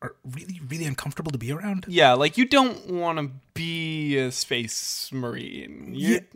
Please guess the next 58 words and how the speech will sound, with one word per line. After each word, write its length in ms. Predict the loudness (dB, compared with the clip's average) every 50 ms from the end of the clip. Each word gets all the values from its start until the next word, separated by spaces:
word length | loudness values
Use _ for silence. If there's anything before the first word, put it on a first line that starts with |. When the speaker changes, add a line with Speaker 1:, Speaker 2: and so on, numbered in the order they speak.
| -20 -20 _ _ _ _ -4 -2
Speaker 2:
it 160 | -2 0 2
sounds 220 | 2 2 2 2
like 100 | 0 -2
it's 80 | -2 -4
a 40 | -2
very 260 | 0 2 2 4 4
lonely 540 | 2 4 4 4 4 4 2 2 0 0 -2
gig. 420 | -2 -4 -4 -4 -6 -10 -14 -6 2
Speaker 1:
No, 720 | 6 6 8 8 10 10 10 10 10 10 8 6 4 2 0
they 140 | 0 2 2
just 220 | 4 4 2 4 6
really 180 | 6 8 8
enjoy 320 | 8 6 6 6 6 6 6
what 180 | 6 2 0
they 140 | 0 0 0
do. 380 | 0 0 0 2 4 4 4 4 2
Like, 180 | 0 0 2
there's 100 | 2 4
Speaker 2:
Mm-hmm. 40 | 4 2
Speaker 1:
a 20 |
story 260 | 2 4 6 6 6 4
of 60 | 2 0
a 20 |
commissar 480 | -4 -6 -6 -6 -4 -2 0 0 0 0
and 80 | 0
his 80 | -2 -4
buddy, 420 | -4 -6 -6 -4 -2 -4 -4 -4 -4
and, 120 | -4 -4
like, 140 | -4 -4 -6
they 60 | -6
were 80 | -6 -6
going 180 | -4 -4 -4 -4
through 120 | -6 -6
the 60 | -6
military, 440 | -4 -4 -4 -4 -2 -2 -2 0 0
and 80 | 0 0
then 80 | 2
his 100 | 0 0
buddy 200 | 0 -2 -4 -4
was 80 | -6 -6
picked 180 | -8 -10 -10
to 40 | -8
be 60 | -10
a 40 | -10 -6
Space 260 | -4 -4 -4 -4 -4
Marine, 140 | -6 -6 -6
and 80 | -6
he 80 | -6 -6
went 200 | -6 -6 -6 -8
on 140 | -8 -8 -10
to 100 | -12 -12
be, 160 | -10 -10 -8
like, 300 | -8 -10 -12 -14 -16 -20 _ _ _ -6
a 60 | -2
great 220 | 0 0 0 2
leader, 240 | 4 2 4 2 0
right? 220 | 0 0 0 0 0
Speaker 2:
Mm-hmm. 160 | -2 -4 -6